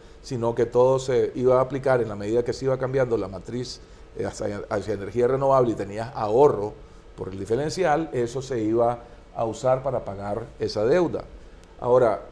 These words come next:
la, eh, el hecho de que el pe-, precio del petróleo bajó como bajó, es un, es un beneficio que nadie esperaba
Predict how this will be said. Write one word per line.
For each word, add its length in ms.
la, 760
eh, 420
el 120
hecho 200
de 80
que 80
el 60
pe-, 140
precio 320
del 80
petróleo 360
bajó 280
como 220
bajó, 400
es 180
un, 720
es 160
un 200
beneficio 840
que 140
nadie 340
esperaba 480